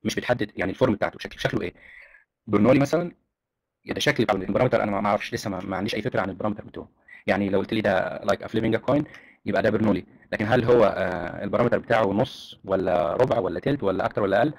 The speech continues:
انا ما اعرفش. اللي بعرفه ان في، لما باجي بعمل ليرنينج بعمل الكوين ده، آه، مية مره مثلًا،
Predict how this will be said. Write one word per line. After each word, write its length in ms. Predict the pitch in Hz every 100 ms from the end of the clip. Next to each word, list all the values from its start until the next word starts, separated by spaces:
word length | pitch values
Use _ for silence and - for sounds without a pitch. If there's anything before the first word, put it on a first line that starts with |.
| -
انا 80 | 117
ما 60 | 101
اعرفش. 280 | 78 - - - - 101
اللي 120 | 95
بعرفه 380 | 92 90 - 151 _
ان 140 | 104 101
في، 140 | -
لما 160 | 95 98
باجي 200 | 117 120
بعمل 240 | 117 135
ليرنينج 340 | 123 156 175 - - - -
بعمل 180 | 123 117
الكوين 300 | 110 123 101
ده، 180 | 98 -
آه، 120 | 95
مية 140 | 98 123
مره 180 | - 127
مثلًا، 280 | 123 143